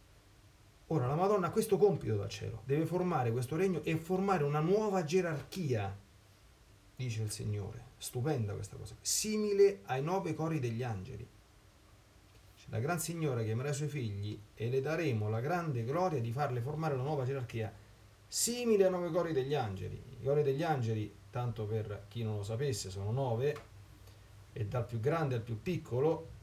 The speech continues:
sono i serafini, i cherubini, i troni, le dominazioni, le potestà,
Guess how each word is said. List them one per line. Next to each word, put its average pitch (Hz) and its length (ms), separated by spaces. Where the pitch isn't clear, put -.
sono 120 300
i 101 60
serafini, 131 600
i 120 140
cherubini, 123 600
i 117 120
troni, 113 420
le - 100
dominazioni, 117 760
le 98 100
potestà, 113 640